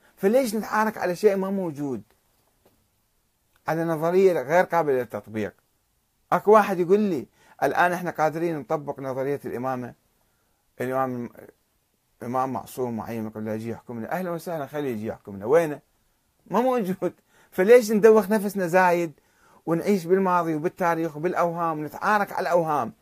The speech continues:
وعلى الخرافات والأساطير، ونسوي عنف ونسوي طائفية ونسوي حقد وكراهية وبغضاء، ونمسك السبحة ونز-، ونسب ون-، ونلعن، ويوميا زيارة عاشوراء وزيارة فلان، زيارة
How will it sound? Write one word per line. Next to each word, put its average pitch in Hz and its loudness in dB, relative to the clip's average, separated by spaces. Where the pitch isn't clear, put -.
وعلى 170 -2
الخرافات 147 -4
والأساطير، 104 -8
ونسوي 160 2
عنف 226 0
ونسوي 127 -8
طائفية 202 -4
ونسوي 139 -8
حقد 196 -4
وكراهية 156 -6
وبغضاء، 143 -8
ونمسك 165 -4
السبحة 180 -8
ونز-، 151 -12
ونسب 156 -12
ون-، 143 -10
ونلعن، 101 -8
ويوميا 175 4
زيارة 160 -4
عاشوراء 175 -6
وزيارة 139 -6
فلان، 104 -8
زيارة 143 -4